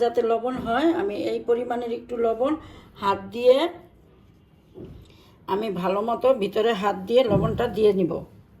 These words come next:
যাতে আমার মিষ্টি কুমড়ার ভিতরে লবণটা হয়। এখন আমি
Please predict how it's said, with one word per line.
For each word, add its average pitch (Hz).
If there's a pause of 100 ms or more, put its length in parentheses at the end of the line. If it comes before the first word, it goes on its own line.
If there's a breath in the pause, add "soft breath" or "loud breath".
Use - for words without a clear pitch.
(420)
যাতে 202 (120)
আমার 240 (720)
মিষ্টি 214
কুমড়ার 220
ভিতরে 226 (120)
লবণটা 202
হয়। - (4000 loud breath)
এখন 220 (120)
আমি 240